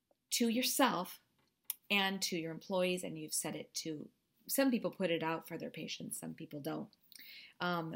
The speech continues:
when I worked with the Blatchfords, they were the ones who helped me create a vision, and I have tweaked it several times over the years, and I just thought I'd read you my vision. And then in addition to my vision, I also have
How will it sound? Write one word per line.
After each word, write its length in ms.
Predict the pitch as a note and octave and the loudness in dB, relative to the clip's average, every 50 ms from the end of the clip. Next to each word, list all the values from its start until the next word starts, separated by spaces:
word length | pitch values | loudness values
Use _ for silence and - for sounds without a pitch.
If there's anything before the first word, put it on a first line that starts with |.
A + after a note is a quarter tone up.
| - - - | -10 -10 -6
when 160 | - F#3 F3+ | -2 0 2
I 120 | F#3 F3+ | 4 4
worked 240 | F3+ F#3 F3+ - - | 4 2 0 -2 -4
with 100 | F3 - | -4 -4
the 80 | F3 E3 | -2 2
Blatchfords, 640 | F3+ F3 F#3 F#3 - - - D#3+ E3 D#3+ - - | 2 2 2 2 0 -4 -4 -4 -4 -4 -4 -4
they 160 | - D#3+ D#3+ | -2 -2 -2
were 120 | D#3+ D#3+ D#3 | -2 -2 -4
the 120 | D#3+ D#3 | -4 -6
ones 280 | D3+ D#3 D#3+ E3 D#3+ - | -6 -6 -6 -4 -4 -4
who 160 | - E3 D3+ | -4 -4 -6
helped 340 | - D#3+ D3+ D3 - - - | -6 -8 -10 -10 -10 -8 -8
me 160 | E3+ E3 D#3+ - - | -6 -6 -8 -8 -6
create 340 | F3+ F3 D#3+ D#3+ D#3+ - - | -2 0 2 0 0 0 -4
a 60 | E3 | -6
vision, 420 | D3+ D#3 D#3 D3 E3+ F#3+ A3 D4+ - - - - - - - - - - | -6 -6 -4 -2 -2 -2 -2 -2 -4 -8 -16 -20 -20 -20 -20 -8 0 6
and 100 | A3 A#3 | 10 10
I 60 | A3+ | 12
have 180 | A3 G#3 G#3 - | 12 10 8 4
tweaked 340 | - G3+ G#3+ G#3+ G#3+ - | 2 2 2 2 4 2
it 140 | G3 F3+ - | 0 2 2
several 380 | - - G3+ F#3+ F3 F#3 F3+ F3 | 4 4 4 4 4 4 4 4
times 560 | - G3+ F3 D#3+ E3 F3 F3+ F#3 F#3+ F#3 - - | 4 4 4 2 0 0 0 0 0 0 0 0
over 220 | F#3+ F3 E3 F3+ | -2 -2 -2 0
the 100 | F3+ F3+ | 0 0
years, 580 | E3+ D#3+ D#3+ E3 F3+ A#3+ E4 G#4+ - - - - _ _ _ _ _ _ _ _ _ _ _ _ - | 0 2 2 4 4 4 4 4 2 -2 -4 -8 _ _ _ _ _ _ _ _ _ _ _ _ 4
and 180 | C4 C#4+ D4 D4+ | 6 6 8 6
I 120 | D4+ D#4+ | 6 4
just 160 | G#4+ G4 - | 4 4 6
thought 120 | - D4+ D4+ | 8 8 8
I'd 180 | D4 C#4 A#3+ | 8 6 4
read 140 | A#3+ B3+ B3+ | 4 2 2
you 100 | C#4 D4 | 2 2
my 120 | D4 C#4 | 2 2
vision. 400 | A#3+ A#3 A3+ G#3+ G3+ F3 E3 E3+ - - _ _ _ _ _ _ _ - - - - - | 4 4 2 2 2 0 -2 -6 -8 -14 _ _ _ _ _ _ _ -20 -20 -20 -10 -2
And 140 | - G#3 G#3 | 2 4 6
then 140 | A3 A3+ G#3 | 6 6 6
in 180 | - G#3+ A3+ | 4 4 4
addition 380 | A3+ G#3 A3 A#3 - - A#3+ A3 | 4 4 4 4 2 2 2 2
to 120 | - A#3 | 2 2
my 140 | G#3 F#3+ F3+ | 2 2 4
vision, 400 | E3+ F3+ F#3+ G3 - A3 F#3+ E3+ | 4 4 4 4 4 2 2 0
I 160 | D#3+ D#3+ D#3 | 0 -2 -4
also 300 | D#3 D#3 E3 - F#3 E3+ | -4 -2 0 0 0 -2
have 240 | E3 E3+ D#3+ D3+ D3+ | -2 -4 -4 -6 -6